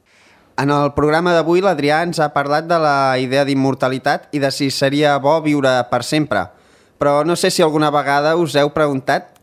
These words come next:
què es deu sentir sent la mateixa mort en persona. M'explico. Em refereixo a si heu intentat concebre la mort com un ésser animat, amb cos propi, que s'encarrega de decidir qui continua viu i qui no. Us imagineu que dura deu ser la seva vida? Ha de ser dur, no?, que tothom t'ho digui.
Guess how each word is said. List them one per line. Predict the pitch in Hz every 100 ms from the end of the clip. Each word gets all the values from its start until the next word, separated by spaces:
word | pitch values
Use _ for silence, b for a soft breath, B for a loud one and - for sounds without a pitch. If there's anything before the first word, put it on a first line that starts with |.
| _
què | 156
es | 156
deu | 165 170
sentir | - 143 127 156 233
sent | - - 156 196
la | 160
mateixa | 143 135 147 160 143
mort | 143 151 151
en | 131
persona. | 120 - 151 117 82 - _ -
M'explico. | 135 151 143 107 92 B B B B
Em | 139
refereixo | 143 139 143 151 202
a | 180
si | 175
heu | 156
intentat | 147 143 135 160 -
concebre | 147 - 147 139
la | 131
mort | 131 165
com | - 143 143
un | 139
ésser | - 131
animat, | 123 123 131 170 170
amb | 139
cos | 135 131 -
propi, | 151 165 170 165
que | 139
s'encarrega | 139 127 127 143 160
de | 156 143
decidir | 135 143 139 156 165 B B B -
qui | 160
continua | 170 151 147 143 143 135
viu | 160 170
i | 147
qui | 135 123
no. | 104 90 _ _ -
Us | 127
imagineu | 143 139 131 131 139
que | 170
dura | 156 139
deu | 131
ser | - 123
la | 123
seva | 127 117
vida? | 113 117 175 - _ _ b b b _
Ha | 151
de | 190
ser | 175
dur, | 135 160
no?, | 113
que | 135
tothom | 160 139 131 120
t'ho | 120 107
digui. | 110 143